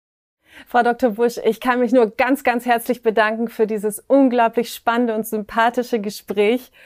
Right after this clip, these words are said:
rund um das Darmmikrobiom unserer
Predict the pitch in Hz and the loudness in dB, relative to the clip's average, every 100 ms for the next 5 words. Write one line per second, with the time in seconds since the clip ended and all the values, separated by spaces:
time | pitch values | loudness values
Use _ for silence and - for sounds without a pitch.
0 | - - 233 202 262 359 - 262 240 240 | -20 -12 -8 0 2 4 2 2 4 2
1 | 233 - - 202 247 247 240 240 214 226 | 0 -4 0 2 2 0 -2 -4 -2 0
2 | 233 226 208 214 208 208 202 | 0 0 -2 -2 2 2 0